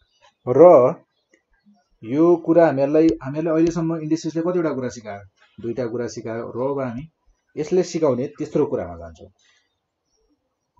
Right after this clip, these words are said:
तेस्रो कुरा के भन्छ भने, मान तिमीहरूसँग एक्स भन्ने कुनै भ्यालु छ र त्यसको पावरमा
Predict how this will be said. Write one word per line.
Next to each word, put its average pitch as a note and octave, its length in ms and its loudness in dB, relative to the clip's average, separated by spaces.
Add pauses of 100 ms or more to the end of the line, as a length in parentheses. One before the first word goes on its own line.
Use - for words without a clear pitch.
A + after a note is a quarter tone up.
(1200)
तेस्रो E3 300 0
कुरा E3 240 4
के F3 80 2
भन्छ C#3 240 0
भने, C#3 280 -2 (1120)
मान C#3 260 2 (880)
तिमीहरूसँग C#3 540 -4 (300)
एक्स D#3 380 -6
भन्ने A#2+ 320 -8
कुनै B2 260 -8
भ्यालु G#2 280 -10
छ C3+ 320 -6 (500)
र D3+ 100 -2 (100)
त्यसको F#3 280 2 (120)
पावरमा D#3 520 2